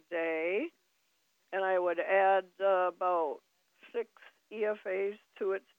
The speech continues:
diet in the food, and I would also add... Um, um, some Killer Biotic, put it in the food,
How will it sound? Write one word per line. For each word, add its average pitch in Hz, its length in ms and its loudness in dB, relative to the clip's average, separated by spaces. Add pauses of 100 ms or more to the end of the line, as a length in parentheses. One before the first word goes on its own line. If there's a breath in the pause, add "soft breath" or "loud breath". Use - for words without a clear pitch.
diet 208 560 2 (480)
in 185 160 -6
the 170 180 -4 (140)
food, 202 480 0 (800)
and 185 320 4
I 180 140 6
would 180 240 6
also 185 680 6
add... 185 360 4 (100)
Um, 175 400 2 (1200)
um, 165 440 0 (320)
some 165 180 -12
Killer 185 220 6
Biotic, 170 580 6 (460)
put 196 120 -10
it 180 120 -6
in 180 140 -4
the 165 80 -6 (120)
food, 175 400 -2